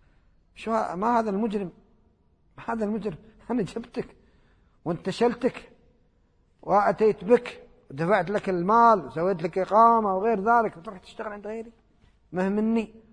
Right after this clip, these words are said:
وتاركني؟" هكذا الناس، الله سبحانه وتعالى يخلق ثم يتوجهون بالعبادة لغيره.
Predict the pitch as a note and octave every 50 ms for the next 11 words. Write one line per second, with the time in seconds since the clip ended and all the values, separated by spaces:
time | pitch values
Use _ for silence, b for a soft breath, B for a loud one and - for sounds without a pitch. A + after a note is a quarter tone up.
0 | - - - F3 F3 F3 C3+ - F#3 G#3 G#3+ B3+ - - G#4+ G#4+ F#4 G#4+ G#4+ G4+
1 | F4+ F4+ D#4+ B3+ F#3+ - - - - - - _ _ _ _ _ _ _ _ -
2 | G#3 B3 C#4+ E4 D#4+ B3+ G3 G#3 A#3 C#4+ C#4+ C4+ A#3 - A#3 B3+ C4+ C4 B3+ D4+
3 | - B3+ E4 F4+ F4+ - - - - - _ _ _ _ _ _ _ _ _ _
4 | _ _ _ _ _ _ _ _ - A3 A3+ A3+ G#3+ G3+ - G3 F#3+ F3+ E3 G3
5 | F#3+ F3+ E3+ D#3+ E3+ E3+ F3+ F3+ E3 E3+ E3 - - C#3 C3 - - - - -